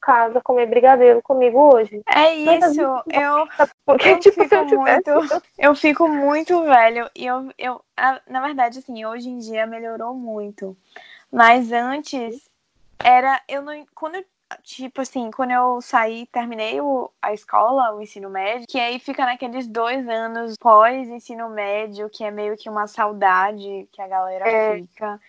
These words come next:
Speaker 1: é.
Speaker 2: E aí eu, eu ficava, "Nossa, mas, tipo assim, gente, vamos manter o que a gente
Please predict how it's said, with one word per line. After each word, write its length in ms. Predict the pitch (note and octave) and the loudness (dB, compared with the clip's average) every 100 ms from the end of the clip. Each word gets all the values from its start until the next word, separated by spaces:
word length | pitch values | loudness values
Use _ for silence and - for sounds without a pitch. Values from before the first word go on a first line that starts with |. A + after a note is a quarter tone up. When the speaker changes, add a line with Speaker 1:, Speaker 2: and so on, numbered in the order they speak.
| - | -4
Speaker 1:
é. 260 | G#3 G#3 G3+ | -2 -2 -6
Speaker 2:
E 160 | B3 B3+ | 2 4
aí 260 | B3 B3+ | 4 2
eu, 420 | C4+ C#4+ D4 C#4+ - | -4 -4 -6 -10 -12
eu 140 | C4 C4 | -12 -12
ficava, 960 | D#4 D4+ C4+ B3 B3 C4 B3+ B3 A#3+ A#3 | -14 -8 -4 -4 -4 -6 -6 -8 -10 -8
"Nossa, 460 | A#3+ B3+ D#4+ F4 D4 | -4 -4 -6 -12 -12
mas, 360 | C#4+ C#4+ _ _ _ | -14 -16 _ _ _
tipo 280 | - C4+ D4 | -16 -14 -12
assim, 640 | D4+ D4 B3+ A#3 G#3 G3 F#3+ _ _ _ G#3+ | -14 -14 -14 -12 -12 -14 -18 _ _ _ -10
gente, 400 | A3 C4 D#4 D#4+ | -6 -4 -2 0
vamos 420 | B3+ C4 D4+ D#4+ | 4 4 2 -2
manter 680 | D4+ D#4+ F#4 D#4 B3 D4+ D#4 | -4 -6 -8 -6 -6 -6 -8
o 100 | B3+ | -12
que 140 | - | -10
a 120 | B3 B3 | -10 -10
gente 560 | A3+ A3 - A3+ G#3 | -12 -14 -12 -10 -12